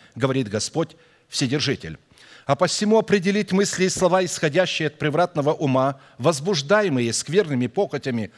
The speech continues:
плоти, которых нам следует остерегаться и избегать, когда мы будем говорить с ними у ворот нашего обновлённого мышления,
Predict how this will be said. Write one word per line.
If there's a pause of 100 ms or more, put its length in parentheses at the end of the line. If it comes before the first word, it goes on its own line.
(120)
плоти, (320)
которых
нам
следует
остерегаться
и
избегать, (240)
когда
мы
будем
говорить
с
ними (160)
у
ворот
нашего
обновлённого
мышления,